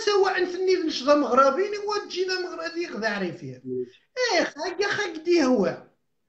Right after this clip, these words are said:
Speaker 1: اش يقص، اش يقص. يعني، مين ما تقيد، اغضص ذي ثمنت، ني غضص ذي الذهب، قاشك.
Speaker 2: لا.
Speaker 1: وذحريد،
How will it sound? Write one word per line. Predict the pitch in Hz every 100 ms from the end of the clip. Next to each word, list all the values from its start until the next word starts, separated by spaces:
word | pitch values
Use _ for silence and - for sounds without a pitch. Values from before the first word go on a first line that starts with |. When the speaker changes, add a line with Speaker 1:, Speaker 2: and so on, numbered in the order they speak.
| _
Speaker 1:
اش | 359 - 302
يقص، | 277 - 359 - 427
اش | 415 370
يقص. | 370 - 190 - - - _ _ _ _ _ _ _ _ _ _ _ _ _ _ _ _ _ _ _ _ _ _ _ _
يعني، | 302 370 381 415 453 370 - _ _
مين | 370 453 403 311 330
ما | 427
تقيد، | 415 190 160 247 220 190 - _ _ _ _
اغضص | 415 381 277 302 381 -
ذي | 285 330 285
ثمنت، | 359 339 302 285 247 269
ني | 294
غضص | 254 262 277 254
ذي | 233 277
الذهب، | 208 185 294 427 415
قاشك. | - 302 285 - 392 - - - _ _ _ _ _ _ _ _ _
Speaker 2:
لا. | 131
Speaker 1:
وذحريد، | 202 254 - - 202 330 370 -